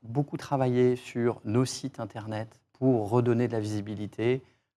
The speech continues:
euh, redonner de la, de, de l'intérêt à nos produits, et également sur tous les dispositifs, euh, au niveau de, de, de nos différents deux cents résidences en France et en Espagne, où on a proposé, en fait, des outils pour simplifier la vie de nos clients,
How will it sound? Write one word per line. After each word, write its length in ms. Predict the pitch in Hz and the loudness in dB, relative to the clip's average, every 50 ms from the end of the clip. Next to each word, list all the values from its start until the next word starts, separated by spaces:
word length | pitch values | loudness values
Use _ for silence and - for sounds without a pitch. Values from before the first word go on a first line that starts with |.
| _ _ - | _ _ -6
euh, 300 | 101 104 104 101 104 101 - | -4 -2 0 0 -2 -2 -2
redonner 1200 | 104 110 101 110 107 123 131 139 139 135 131 131 127 120 120 120 - - 117 107 117 117 120 120 | -2 -2 -2 0 2 4 4 6 6 4 4 4 2 2 0 0 -2 -4 -2 -2 0 0 2 0
de 60 | 113 | 0
la, 280 | 113 107 107 107 104 - - | 0 0 -2 -2 -4 -6 -8
de, 280 | 113 104 107 113 151 143 | -8 -6 -6 -6 -6 -8
de 140 | 117 104 104 | -4 -2 2
l'intérêt 480 | 104 123 139 135 - - 123 131 127 120 | 4 4 4 4 2 -2 -4 -2 -2 -2
à 60 | 117 | -2
nos 140 | 110 107 98 | -2 -4 -6
produits, 400 | - - 107 101 110 143 190 - - _ _ _ _ _ _ _ | -6 -8 -6 -4 -4 -4 -4 -6 -10 _ _ _ _ _ _ _
et 240 | 113 107 117 - - _ _ - | 0 2 2 0 -2 _ _ 2
également 380 | 135 131 131 131 131 135 135 131 | 4 6 6 6 6 6 4 2
sur 200 | - - 117 - | 0 -6 -10 -12
tous 220 | _ - - 208 | _ -12 -6 -2
les 100 | 185 165 | -2 0
dispositifs, 880 | 139 139 135 - - - 131 120 120 120 123 - 131 123 - - _ _ _ _ - 107 | 0 -2 -4 -8 -6 -4 -4 -4 -4 -6 -8 -10 -14 -14 -14 -16 _ _ _ _ -8 -6
euh, 120 | 107 117 - | -6 -4 0
au 120 | 139 120 120 | 2 4 4
niveau 460 | 120 117 110 107 110 120 127 123 120 | 4 2 0 0 2 4 4 4 2
de, 460 | 107 110 107 104 101 104 104 104 104 | 0 -2 -4 -4 -4 -4 -4 -6 -6
de, 220 | 101 104 104 107 107 | -8 -8 -8 -8 -8
de 160 | 107 107 104 | -6 -4 -2
nos 140 | 107 110 110 | -2 -2 -2
différents 720 | 110 123 - - 127 107 107 107 107 107 104 104 104 101 - | -2 -4 -6 -4 -4 -4 -2 -4 -4 -4 -6 -6 -8 -10 -12
deux 180 | 107 107 123 | -4 -4 -4
cents 220 | 123 - - 127 113 | -2 -2 -2 -2 -2
résidences 640 | 110 110 104 107 107 110 110 107 107 - - _ _ _ _ _ _ _ _ _ | 0 -2 -2 -2 -4 -4 -4 -6 -6 -10 -16 _ _ _ _ _ _ _ _ _
en 100 | - 104 | -6 -6
France 380 | 92 - - - 113 110 - - | -6 -6 -8 -8 -8 -8 -8 -8
et 40 | 107 | -6
en 100 | 101 98 | -6 -6
Espagne, 420 | 95 - - - 123 143 170 170 - _ _ _ _ _ _ - | -6 -6 0 0 0 0 0 -4 -8 _ _ _ _ _ _ 0
où 120 | 123 123 | 2 4
on 200 | 131 113 107 107 | 4 2 2 2
a 120 | 117 123 127 | 2 2 2
proposé, 600 | - - - 127 - - 123 110 117 123 127 120 | 0 -6 -12 -12 -6 -4 -2 0 2 2 2 0
en 80 | 110 | -2
fait, 240 | - - 113 107 107 | -4 -4 -4 -4 0
des 180 | 107 120 120 127 | 0 0 0 0
outils 280 | 123 120 - 151 147 | -2 -4 -4 -8 -10
pour 200 | - - - - | -10 -10 -12 -10
simplifier 540 | - - 139 131 127 - 127 - - - 117 | -4 0 0 0 0 0 -6 -6 -4 -4 -4
la 100 | 113 110 | -4 -4
vie 120 | 110 110 | -4 -4
de 40 | 113 | -6
nos 160 | 110 110 104 | -6 -6 -8
clients, 420 | 107 - - 113 110 117 135 151 | -10 -10 -8 -4 -2 0 -2 -2